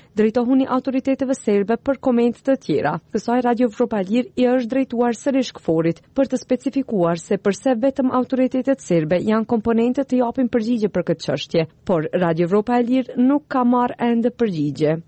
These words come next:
Policia e Kosovës të enjtën me njëzet e një nëntor i cilësoi si të pavërteta pretendimet e Serbisë se policët e Kosovës kaluan në mënyrë të paautorizuar vijën kufitare me Serbinë. Shkrimet e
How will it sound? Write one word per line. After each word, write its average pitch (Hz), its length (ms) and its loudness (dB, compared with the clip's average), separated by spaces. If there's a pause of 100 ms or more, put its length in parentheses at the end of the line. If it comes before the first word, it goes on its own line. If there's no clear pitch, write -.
Policia 208 540 2
e - 20 -20
Kosovës 240 480 0
të 262 160 -4
enjtën 254 400 2
me 254 160 2
njëzet 247 400 0
e 254 80 4
një 254 160 2
nëntor 196 400 2
i 202 80 -4
cilësoi 254 480 -2
si - 80 -4
të 233 160 -2
pavërteta 247 720 -2
pretendimet 240 640 0
e 240 80 -2
Serbisë 180 480 -2
se 196 80 0
policët 202 480 -2
e 240 80 -4
Kosovës 233 400 -2
kaluan 247 400 2
në 240 80 4
mënyrë 247 300 2
të 240 100 0
paautorizuar 247 800 0
vijën 233 320 0
kufitare 196 480 -2
me 196 80 0
Serbinë. 147 540 -2 (340)
Shkrimet 220 560 2
e - 20 0